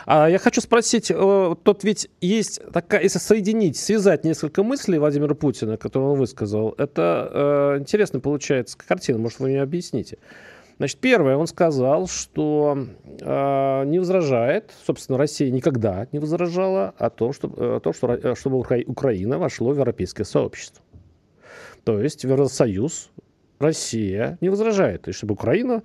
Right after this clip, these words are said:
Ну, он сказал, если они, э, с-, все-таки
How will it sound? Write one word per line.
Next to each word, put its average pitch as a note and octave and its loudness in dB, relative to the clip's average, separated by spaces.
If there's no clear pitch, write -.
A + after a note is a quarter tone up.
Ну, C4+ 4
он D3+ 2
сказал, C3+ 2
если B2+ 2
они, B2 2
э, A#2 -6
с-, - -18
все-таки A#2 -2